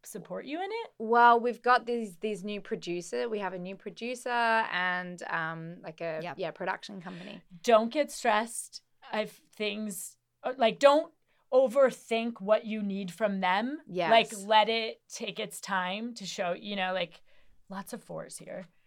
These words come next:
Speaker 1: Wait,
Speaker 2: Yeah.
Speaker 1: how long has Zen Mama, how many years?
Speaker 2: Um,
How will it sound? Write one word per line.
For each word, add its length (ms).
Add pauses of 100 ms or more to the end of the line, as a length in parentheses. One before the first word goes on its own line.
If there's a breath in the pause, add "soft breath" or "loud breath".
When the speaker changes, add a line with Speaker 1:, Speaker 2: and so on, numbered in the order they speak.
(180)
Speaker 1:
Wait, 140
Speaker 2:
Yeah. 60
Speaker 1:
how 600
long 300
has 200
Zen 200
Mama, 400 (180)
how 420 (580)
many 160
years? 420
Speaker 2:
Um, 500